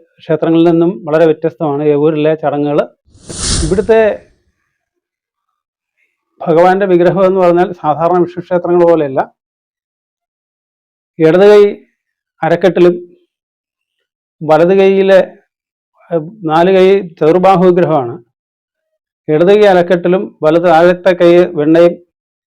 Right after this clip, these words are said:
മുകളിലത്തെ കൈ, വലത്തെ കൈ പ്രയോഗചക്രം, അതായത് സുദർശനചക്രം പ്രയോഗിക്കാനായിട്ട് ഇങ്ങനെ ധരിച്ചിരിക്കുന്ന രീതിയിലാണ് ഇവിടുത്തെ പ്രതിഷ്ഠ. ഇവിടെ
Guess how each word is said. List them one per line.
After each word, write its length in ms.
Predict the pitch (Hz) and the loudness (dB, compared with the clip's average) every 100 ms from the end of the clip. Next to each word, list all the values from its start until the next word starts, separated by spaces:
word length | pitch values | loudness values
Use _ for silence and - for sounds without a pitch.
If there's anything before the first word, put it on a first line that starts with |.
| _ _ _ _ _ - | _ _ _ _ _ -20
മുകളിലത്തെ 680 | 185 147 190 196 190 196 190 | -6 0 2 2 0 -2 0
കൈ, 280 | 175 175 180 180 - _ _ _ _ | 4 4 2 -2 -14 _ _ _ _
വലത്തെ 360 | 160 170 175 175 | -4 -2 0 0
കൈ 240 | 170 160 - _ _ _ _ _ _ _ _ _ | 0 -2 -4 _ _ _ _ _ _ _ _ _
പ്രയോഗചക്രം, 840 | 160 170 196 208 196 175 156 - - | 0 2 4 2 0 -2 -4 -6 -4
അതായത് 340 | 156 165 180 | 0 0 -2
സുദർശനചക്രം 720 | 175 165 180 190 190 185 180 | -2 -2 -2 -2 -4 -2 -2
പ്രയോഗിക്കാനായിട്ട് 720 | 170 160 180 190 175 180 175 175 | 0 2 2 0 -2 -2 0 0
ഇങ്ങനെ 180 | 175 | 0
ധരിച്ചിരിക്കുന്ന 600 | 147 156 165 180 175 165 | -2 -6 -4 -2 0 0
രീതിയിലാണ് 440 | 160 160 151 143 160 - _ _ _ - | 0 0 -2 -4 -8 -12 _ _ _ -4
ഇവിടുത്തെ 280 | 160 160 160 | -2 0 0
പ്രതിഷ്ഠ. 340 | 156 143 - 113 _ _ _ _ _ _ _ _ _ _ _ _ _ _ - | 0 -2 -8 -20 _ _ _ _ _ _ _ _ _ _ _ _ _ _ -8
ഇവിടെ 440 | 143 196 214 - | 0 2 2 -2